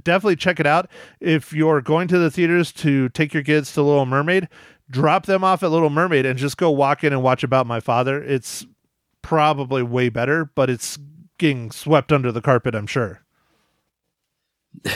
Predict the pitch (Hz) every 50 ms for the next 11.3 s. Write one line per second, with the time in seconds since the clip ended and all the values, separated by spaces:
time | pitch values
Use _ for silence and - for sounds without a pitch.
0 | - 113 107 - 113 120 117 107 98 87 - - - 95 95 92 - - - 92
1 | 90 - - - - _ - - - - - - - - - 143 143 139 135 131
2 | 123 120 - - _ _ _ _ _ _ _ _ 165 147 127 98 - - - -
3 | - - 156 143 135 127 120 - - 123 143 143 151 165 160 - - 165 151 147
4 | 139 139 135 127 - - _ _ 147 143 135 - 143 131 127 123 123 127 127 123
5 | 123 110 104 131 131 123 117 117 123 123 120 - - - 127 120 117 113 113 110
6 | 107 101 - - 110 110 113 113 113 110 107 98 98 98 - _ 170 170 147 120
7 | 113 101 104 107 107 104 101 98 - - - 113 117 113 - - - - - -
8 | - _ _ _ 139 147 143 139 143 143 139 139 135 131 - _ _ _ _ _
9 | _ _ _ _ _ _ _ _ _ _ _ _ _ _ _ _ 139 147 143 156
10 | 147 220 226 160 139 131 127 131 131 131 120 98 - - 135 139 147 - - 240
11 | 117 101 101 98 98 107